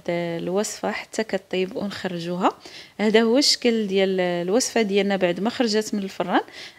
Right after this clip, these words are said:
أنا غنزينها بشوية ديال المعدنوس مقطع وطريف ديال الحامض مصير.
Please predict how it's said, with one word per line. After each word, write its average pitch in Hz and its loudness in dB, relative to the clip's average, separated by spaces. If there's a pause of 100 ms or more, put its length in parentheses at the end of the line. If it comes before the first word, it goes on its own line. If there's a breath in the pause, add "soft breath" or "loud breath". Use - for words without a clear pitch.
(100)
أنا 196 0
غنزينها 185 0
بشوية 190 0
ديال 175 0
المعدنوس 175 -2
مقطع - -2 (500 loud breath)
وطريف 226 -2
ديال 185 2
الحامض 190 -2
مصير. 165 -8